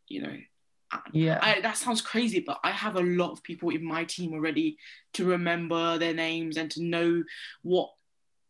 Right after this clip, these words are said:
Speaker 1: their responsibilities are and what they're doing, you know. And therefore, I feel like with a large company, you either have to be there long enough to know everyone's name,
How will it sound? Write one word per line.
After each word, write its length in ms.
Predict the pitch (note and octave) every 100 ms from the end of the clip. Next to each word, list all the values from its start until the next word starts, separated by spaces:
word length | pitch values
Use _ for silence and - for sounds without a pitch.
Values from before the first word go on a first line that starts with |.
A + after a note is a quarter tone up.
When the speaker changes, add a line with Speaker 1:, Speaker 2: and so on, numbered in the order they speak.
| -
Speaker 1:
their 380 | E3+ F3+ F3+ F3+
responsibilities 840 | F3 F3 E3+ - E3 D#3 E3+ E3
are 180 | E3 D#3+
and 140 | E3 D3+
what 160 | C#3+
they're 160 | E3 E3
doing, 400 | - D3+ - -
you 160 | - D3
know. 160 | C3+ - - - - - _
And 220 | F3 F3+ F3
therefore, 580 | F3 F3 E3+ E3 D#3 - _ _ _
I 80 | F#3
feel 160 | F3 F3
like 260 | E3+ - -
with 200 | F3 F3+
a 60 | F3+
large 320 | F3 F3 -
company, 380 | G3 F3 - D#3+ D#3
you 240 | F3 E3+ - - - - _
either 260 | F#3 G3+ G#3+
have 220 | G#3 G#3+
to 60 | F#3
be 120 | G3
there 220 | F#3 F3 E3+
long 380 | F3 F3+ G3
enough 240 | F3+ E3 D#3+
to 160 | -
know 180 | E3+ E3 - _ -
everyone's 680 | G3+ F#3 F#3 D3+ D#3 D3+ D3
name, 340 | C#3+ D3+